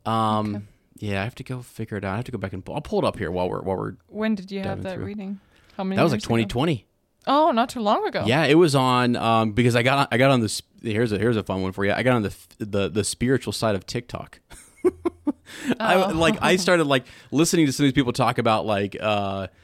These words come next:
Speaker 1: I don't know, just meditation and just different, different things to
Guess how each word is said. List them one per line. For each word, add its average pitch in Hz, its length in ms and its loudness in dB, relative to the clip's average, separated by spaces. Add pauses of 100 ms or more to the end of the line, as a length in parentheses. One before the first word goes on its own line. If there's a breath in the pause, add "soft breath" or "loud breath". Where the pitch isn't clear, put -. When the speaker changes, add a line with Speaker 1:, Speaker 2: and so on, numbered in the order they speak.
(360 soft breath)
Speaker 1:
I 110 160 -2
don't 101 140 -4
know, 98 380 -6 (100)
just 110 260 -8 (160)
meditation 120 1080 -2
and 98 520 -4
just 101 260 -10
different, 123 440 -6
different 135 320 -4
things 113 420 -2
to 95 400 -2